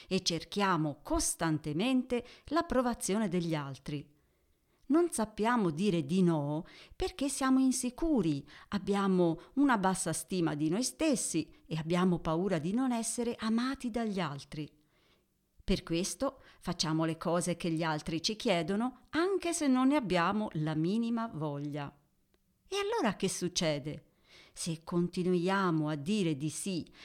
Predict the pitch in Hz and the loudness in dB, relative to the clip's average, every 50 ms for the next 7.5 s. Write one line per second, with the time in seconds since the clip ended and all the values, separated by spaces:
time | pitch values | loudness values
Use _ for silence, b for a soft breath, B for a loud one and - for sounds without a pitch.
0 | B B B 220 247 247 233 220 214 185 - - - 185 180 180 - 233 247 226 | B B B 4 4 4 4 2 0 -2 -2 -4 -4 -6 -6 -2 -2 0 2 4
1 | 185 175 175 175 196 202 190 - - - 175 151 139 - - - 175 185 - - | 4 4 6 4 4 2 0 -2 -2 -2 -2 -2 -2 -4 -6 -4 -4 -6 -6 -8
2 | - _ - - - 339 339 - - 233 226 226 226 226 - 277 294 - - _ | -14 _ -12 -4 -4 -4 -2 -2 0 2 2 2 0 -2 -6 -6 -6 -6 -8 _
3 | - 220 262 254 294 294 269 269 - 214 214 247 294 302 277 - - - 196 208 | -4 -2 -2 2 2 2 0 2 2 0 4 4 4 4 2 0 -2 -2 0 0
4 | 247 - - 269 262 - 202 202 202 202 - 156 - - 226 220 196 170 151 143 | 0 0 -2 -4 -2 -2 -2 0 0 0 -2 -6 -4 -2 -2 0 0 0 -2 -4
5 | - - _ _ _ _ _ _ _ _ _ _ _ _ _ - 165 160 156 156 | -8 -8 _ _ _ _ _ _ _ _ _ _ _ _ _ -4 0 0 2 2
6 | 156 151 151 147 151 156 - - - - 175 180 214 226 220 170 170 180 180 208 | 2 0 -2 -2 -4 -8 -8 -2 -2 0 0 2 0 0 0 0 2 2 2 2
7 | 240 226 160 147 147 160 156 156 - | 2 0 -2 -2 -2 -4 -4 -4 -6